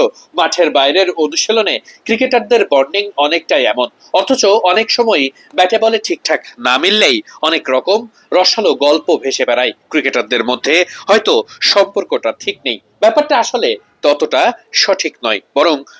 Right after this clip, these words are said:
ক্রিকেটাররা সবাই একসাথে মিলেমিশে একটা পরিবারের মতোই চেষ্টা করে থাকার,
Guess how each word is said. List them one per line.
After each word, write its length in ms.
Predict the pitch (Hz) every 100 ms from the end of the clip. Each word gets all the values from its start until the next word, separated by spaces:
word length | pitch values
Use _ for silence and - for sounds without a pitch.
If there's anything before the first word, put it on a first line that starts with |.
| -
ক্রিকেটাররা 560 | 208 190 180 120 156 196
সবাই 340 | - 123 113
একসাথে 640 | 143 156 - 196 196 156 101 - -
মিলেমিশে 440 | 143 135 117 127 165
একটা 300 | - 127 98
পরিবারের 520 | - 175 165 131 113
মতোই 360 | 117 190 208 196 - -
চেষ্টা 300 | 220 - 151
করে 240 | 110 104
থাকার, 280 | - 123